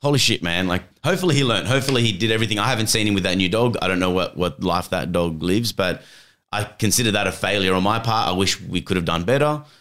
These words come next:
because we always want the best out of our clients. But also, I feel bad for the dog, but I also feel bad for him in a way. I just don't think he has enough education,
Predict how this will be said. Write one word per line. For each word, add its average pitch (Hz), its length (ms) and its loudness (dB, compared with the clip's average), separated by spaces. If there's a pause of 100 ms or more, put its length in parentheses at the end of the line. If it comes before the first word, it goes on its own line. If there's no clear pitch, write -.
(120)
because 92 340 0
we 90 160 2
always 90 320 2
want 82 240 -2 (280)
the 82 100 -6
best 87 260 0
out 82 120 0
of 78 80 0
our 78 120 0
clients. 104 480 0 (420)
But 98 160 0
also, 110 480 2 (240)
I 87 60 -6
feel 127 180 0
bad 110 220 0
for 95 100 -6
the 82 80 -4
dog, 113 320 0
but 98 140 0
I 98 80 2
also 104 260 2
feel 101 200 0
bad 98 260 -2
for 95 80 -2
him 117 240 2 (160)
in 147 100 2
a 98 60 2
way. 127 400 0 (160)
I 127 60 0
just 131 120 2
don't 135 120 0
think 120 100 -2
he 117 60 4
has 107 180 0
enough 92 200 -2
education, 82 720 -2